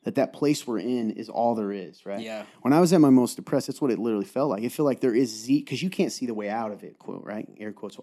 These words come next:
Speaker 1: "out of the
Speaker 2: No.
Speaker 1: situation." So you start to go, "This pain I feel is never gonna end." And then what happens then is you just, you lose hope. And when you lose hope, it's just, it's, then it becomes this cycle. That's just kinda how I think of it.
Speaker 2: Yeah.
Speaker 1: And, you know, and I think it's much easier.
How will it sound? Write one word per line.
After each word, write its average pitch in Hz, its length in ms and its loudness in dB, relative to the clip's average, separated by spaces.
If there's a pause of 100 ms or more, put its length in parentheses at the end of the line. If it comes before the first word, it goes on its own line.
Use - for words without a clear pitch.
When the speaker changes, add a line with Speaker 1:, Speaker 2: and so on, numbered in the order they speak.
Speaker 1:
"out 107 300 -6
of 110 140 -10
the 104 60 -12
Speaker 2:
No. - 0 - (200)
Speaker 1:
situation." 120 460 -2
So - 120 -6
you 120 140 2
start 120 300 -2
to 117 60 -10
go, 110 280 0 (400)
"This 151 180 2
pain 170 460 4
I 107 120 0
feel 104 280 -6
is 101 120 -6
never 120 380 4
gonna 113 200 -2
end." 85 340 -8 (640)
And 117 100 4
then 120 100 6
what 113 120 4
happens 107 400 -2
then 160 180 4
is 120 160 2
you 117 80 -2
just, 110 240 -4
you 110 140 0
lose 104 160 -2
hope. 143 340 -2
And 117 80 2
when 113 80 4
you 110 100 2
lose 104 180 -2
hope, 139 340 0
it's 101 180 -8
just, - 260 -16
it's, - 200 -18
then 110 280 -8
it 110 140 0
becomes 101 260 -8
this 101 120 -14
cycle. 101 520 -10 (120)
That's - 180 -12
just - 160 -16
kinda 110 180 -6
how 101 140 -10
I 98 80 -10
think - 340 -20
of - 60 -20
it. - 60 -20 (400)
Speaker 2:
Yeah. 107 200 -6 (400)
Speaker 1:
And, 107 160 2
you 110 60 6
know, 113 160 4
and 117 80 4
I 120 80 0
think 127 300 -2
it's - 120 -8
much 120 280 2
easier. 120 520 -2